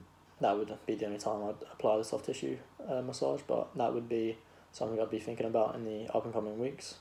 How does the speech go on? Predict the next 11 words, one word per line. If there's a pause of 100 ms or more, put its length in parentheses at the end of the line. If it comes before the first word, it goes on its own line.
(140)
when
the
pain
dies
down. (1300)
Um, (560)
so
yeah,
I
think
that's